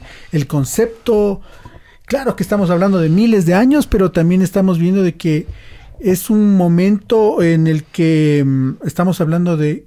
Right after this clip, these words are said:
que algo se puede corromper por la misma definición de lo que es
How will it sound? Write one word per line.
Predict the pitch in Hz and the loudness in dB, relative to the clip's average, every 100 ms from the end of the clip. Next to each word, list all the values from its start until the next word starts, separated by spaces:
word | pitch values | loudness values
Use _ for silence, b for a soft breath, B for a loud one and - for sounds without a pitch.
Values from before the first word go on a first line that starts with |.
| - | -4
que | 160 | -2
algo | 175 190 | 0 -2
se | - 165 | -4 -4
puede | 180 185 | -2 -2
corromper | 180 160 139 127 196 - | -4 -6 -6 -2 -4 -4
por | - 151 151 147 143 | -2 0 2 2 2
la | 139 135 - - | 2 0 -2 0
misma | 160 175 190 175 | 2 2 2 2
definición | 147 151 139 - 180 190 175 B B B B B B - | 0 0 0 0 0 0 -2 B B B B B B -6
de | 147 | -2
lo | 147 135 | -2 -2
que | 156 165 | 0 0
es | - - | -2 -4